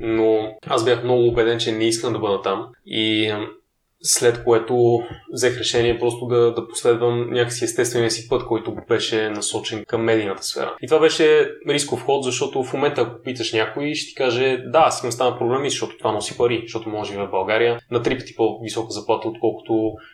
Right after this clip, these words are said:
повечето други професии." Но в онзи момент,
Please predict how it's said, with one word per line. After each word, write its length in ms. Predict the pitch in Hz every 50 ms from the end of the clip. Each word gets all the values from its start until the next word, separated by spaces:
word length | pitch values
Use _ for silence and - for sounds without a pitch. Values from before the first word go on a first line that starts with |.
| _ _ _ _ -
повечето 420 | - 117 107 101 - - - 113
други 260 | 107 110 104 104 101 -
професии." 540 | 113 107 - 135 120 - - - - - - _ _ -
Но 580 | 131 131 131 135 139 139 135 135 131 123 113 - - - -
в 200 | 123 117 117 -
онзи 240 | 160 170 151 143 131
момент, 360 | 127 123 135 147 160 156